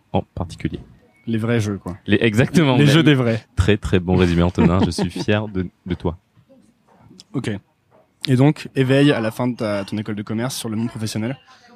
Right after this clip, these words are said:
Speaker 1: Ouais, donc, euh, mon niveau de jeu en réseau a, a décru très, très rapidement.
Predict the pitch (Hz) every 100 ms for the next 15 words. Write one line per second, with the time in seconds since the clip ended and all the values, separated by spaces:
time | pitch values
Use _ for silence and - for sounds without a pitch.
0 | _ - - 90 101 95 - 90 87 87
1 | 87 87 90 98 98 107 107 98 92 90
2 | 85 92 92 87 98 101 85 78 78 90
3 | 87 - 104 - 107 - 98 98 98 95
4 | 107